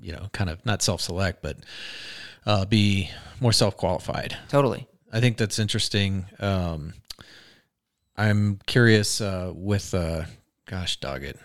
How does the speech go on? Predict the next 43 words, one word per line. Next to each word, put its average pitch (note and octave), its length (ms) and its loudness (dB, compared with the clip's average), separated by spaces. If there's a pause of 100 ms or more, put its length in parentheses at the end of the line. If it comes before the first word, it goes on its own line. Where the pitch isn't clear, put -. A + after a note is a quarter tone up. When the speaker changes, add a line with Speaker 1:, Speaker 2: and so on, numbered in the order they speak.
(140)
Speaker 1:
I F#2+ 60 -12
think - 200 -10
I D#2+ 40 -8
lost - 340 -6
it. - 60 -8
It E2+ 80 -6
had F2+ 140 -6
to - 60 -10
do - 100 -8
with - 100 -8
phone E2 240 -6
calls. E2 440 -2 (1200)
Oh, G2 140 2 (500)
let's - 160 -10
move E2 140 -8
on. - 140 -14 (360)
Speaker 2:
Well, C3+ 180 6
one C3+ 460 4
last B2 300 2
thing A#2+ 140 2
on A2 120 2
the, A2 300 0 (180)
at G#2 140 -4
least G#2 180 -4
for A2 80 -6
now, G#2 280 -2
<laughs> - 40 -14
on A#2+ 180 -4
the G#2+ 100 -2
search - 360 -2
creative. G#2 460 -4 (360)
Um, A#2 360 0
we B2 180 2
briefly C3 460 0
mentioned A2 580 0
changing G#2+ 380 0
your G2 120 -2
creative G#2+ 460 -2
from, G2+ 520 -2
uh, G2+ 200 -4
schedule A#2 540 0
a F#2+ 40 -6
tour. - 360 -8